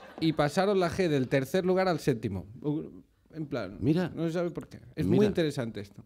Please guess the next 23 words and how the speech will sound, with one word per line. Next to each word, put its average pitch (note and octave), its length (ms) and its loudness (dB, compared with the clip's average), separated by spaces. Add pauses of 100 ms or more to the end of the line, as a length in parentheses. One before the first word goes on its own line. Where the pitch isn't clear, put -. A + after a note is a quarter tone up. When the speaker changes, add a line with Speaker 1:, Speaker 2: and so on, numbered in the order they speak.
Speaker 2:
Qué A#2+ 140 -10
curioso, C3+ 580 0
sí, D3+ 160 -10
sí, - 160 -10
ha A#2 40 -4
abierto B2 320 -4
un A2+ 240 -2
tema A#2 260 4
impresionante. G2 1120 0 (320)
Speaker 1:
Pero C#3+ 160 2
que D3+ 120 0
no C#3 320 2
da C#3+ 140 2
la B2 100 0
respuesta G2+ 460 -6
tampoco, F2+ 420 -10
¿eh? F3 80 -6 (380)
Speaker 2:
Ya. D2+ 320 -2
Speaker 1:
En C3+ 80 -2
cualquier C#3+ 300 0
caso, G3+ 320 -2
habría C#3 320 0
que, D#3 140 -2